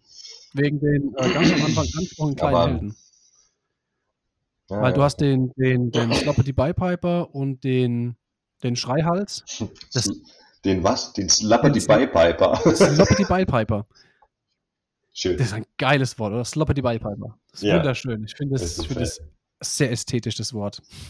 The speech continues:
Speaker 1: <laughs> Und den, den
Speaker 2: <laughs>
Speaker 1: Schreihals, den, keine Ahnung, wie der heißt, der hat auch so einen geilen Namen. Und du kannst ja,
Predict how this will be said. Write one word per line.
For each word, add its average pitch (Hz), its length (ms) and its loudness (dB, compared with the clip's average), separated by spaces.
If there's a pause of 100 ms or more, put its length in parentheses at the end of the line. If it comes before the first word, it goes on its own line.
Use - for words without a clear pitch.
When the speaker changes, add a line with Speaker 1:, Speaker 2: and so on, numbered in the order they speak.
(100)
Speaker 1:
<laughs> - 1040 -4
Und 165 180 2
den, 156 300 6
den 139 180 4
Speaker 2:
<laughs> - 20 -2
Speaker 1:
Schreihals, 143 720 0
den, 127 420 -4 (340)
keine 127 240 -8
Ahnung, 120 200 -6
wie 117 40 -4
der 110 140 -4
heißt, 113 340 -4
der 127 60 2
hat 127 80 -2
auch 131 80 0
so - 80 -6
einen 113 100 -4
geilen 117 280 0
Namen. 117 300 -2 (520)
Und 135 200 -2
du 139 60 0
kannst 160 320 0
ja, 165 300 4